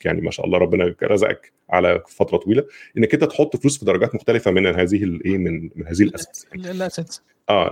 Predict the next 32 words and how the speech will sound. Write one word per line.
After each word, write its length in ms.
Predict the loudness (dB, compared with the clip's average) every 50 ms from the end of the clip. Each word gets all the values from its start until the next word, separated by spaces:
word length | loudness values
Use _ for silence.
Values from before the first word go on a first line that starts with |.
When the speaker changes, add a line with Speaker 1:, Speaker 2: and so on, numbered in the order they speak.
| -2
Speaker 1:
الحاجة، 460 | -2 -2 -2 0 0 0 2 2 2 2
الأرض 320 | 0 2 0 0 2 0
الفاضية 400 | -2 0 0 -2 0 0 0 2
غير 240 | 2 2 2 2 2
الأرض 280 | 2 2 2 2 2
اللي 120 | 2 2 2
عليها 420 | 2 2 2 2 2 2 2 0
بيت، 420 | -2 0 2 2 2 2 0 -2 0
غير 160 | 0 2 2
الأرض 220 | 2 2 0 0 0
اللي 120 | 0 -2
متأجرة، 260 | -2 -2 0 0 2
Speaker 2:
الذهب، 140 | 2 2 0
Speaker 1:
غير 120 | 0 -2 -4
Speaker 2:
وفي 140 | -4 -2 -2 -2 -2
ال-، 200 | -4 -6 -4 -2
Speaker 1:
يعني 200 | 0 0 0 -2
Speaker 2:
ال-، 300 | -2 -4 -4 -6 -6 -6
النحاس، 520 | -4 -4 -4 -4 -2 -2 -2 -2 -2 -4 -4
وفي 220 | -4 -4 -2 -2
الحاجات 400 | -2 -2 -2 0 0 0 0 0
اللي 80 | 2 2
برضو 220 | 2 2 2 2
ال-، 160 | 0 2 4
اللي 220 | 4 2 4 2 2
هي 100 | 0 0
ال-، 640 | 0 -2 -2 -2 -4 -4 -4 -4 -4 -4 -6 0 0
زي 120 | 2 2 4
Speaker 1:
ال-، 40 | 4
آه، 80 | 4 2
Speaker 2:
الفل- 60 | 2 -2
Speaker 1:
بالظبط، 380 | -8 -8 -8 -10 -10 -10 _